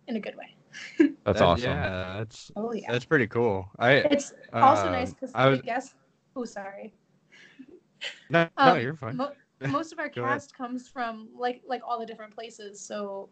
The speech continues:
Speaker 1: we all have different things that we know more about. Like, I know a lot about food and bev 'cause I was from, um, sorry,
Speaker 3: Hmm.
Speaker 1: the plaza.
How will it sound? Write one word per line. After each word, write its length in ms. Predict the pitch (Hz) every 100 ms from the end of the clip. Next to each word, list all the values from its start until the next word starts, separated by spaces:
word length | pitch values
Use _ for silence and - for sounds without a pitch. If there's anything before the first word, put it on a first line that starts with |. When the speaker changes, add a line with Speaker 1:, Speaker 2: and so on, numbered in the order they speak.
| -
Speaker 1:
we 180 | 247 233
all 320 | 220 226 220
have 280 | 196 208 196
different 400 | 220 220 208 202 _ _
things 360 | _ 240 220 214
that 140 | 214
we 120 | 220 202
know 220 | 196 208
more 240 | 196 202
about. 320 | 190 202 220 233
Like, 120 | 220
I 80 | 214
know 140 | 214
a 20 |
lot 180 | 208 202
about 260 | 196 196 -
food 120 | 226
and 80 | 202
bev 260 | 220 208
'cause 120 | - 220
I 80 | 202
was 120 | 202
from, 340 | 214 214 247 - _ _ _ _ -
um, 400 | 262 262 262 262 _ _ _ _ _ -
sorry, 240 | 147 220
Speaker 3:
Hmm. 20 |
Speaker 1:
the 80 | 214
plaza. 360 | 254 247 311